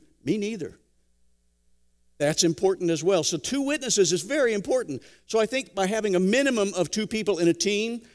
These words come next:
was just practical. It made good sense, and it fit exactly what Paul was talking about when he said, "You need those extra witnesses." Here's some more practical reasons, and I think this is really good for us today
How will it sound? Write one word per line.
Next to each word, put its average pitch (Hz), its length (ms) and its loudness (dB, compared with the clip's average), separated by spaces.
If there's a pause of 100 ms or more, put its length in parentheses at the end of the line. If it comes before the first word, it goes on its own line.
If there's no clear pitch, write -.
(140)
was 180 160 0
just 220 320 -2
practical. 202 560 -4
It 147 100 -4
made 170 280 0
good 220 240 -2
sense, 185 500 2
and 208 140 0
it 190 120 -4
fit 190 480 2 (260)
exactly 147 480 2
what 131 220 -4
Paul 160 200 -2
was 135 100 -4
talking 113 300 -8
about 117 320 -8
when 123 100 -8
he 120 80 -8
said, 131 400 -2 (200)
"You 131 80 -8
need 131 140 -6
those 120 160 -6
extra 123 260 -6
witnesses." 110 520 -8 (340)
Here's 285 160 -2
some 302 80 0
more 233 140 2
practical 160 520 -2
reasons, 175 440 0
and - 120 -4
I 196 60 -2
think 247 220 -8
this 208 160 -4
is 143 100 -6
really 220 240 -8
good 202 220 -2
for 156 120 -4
us 143 120 -4
today 135 400 -4